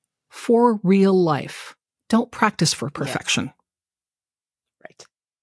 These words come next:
Speaker 1: Kelly, what's your takeaway from today?
Speaker 2: Well,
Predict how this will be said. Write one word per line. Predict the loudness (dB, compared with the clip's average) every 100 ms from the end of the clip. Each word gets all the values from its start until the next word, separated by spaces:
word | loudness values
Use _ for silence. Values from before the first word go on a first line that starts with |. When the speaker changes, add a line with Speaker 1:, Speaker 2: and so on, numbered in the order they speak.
| _
Speaker 1:
Kelly, | 2 4 6
what's | 4 4
your | 4
takeaway | 4 2 2 -2
from | -4 -6
today? | -4 -4 -4 _ _ _ _ _ -6
Speaker 2:
Well, | 0 0 0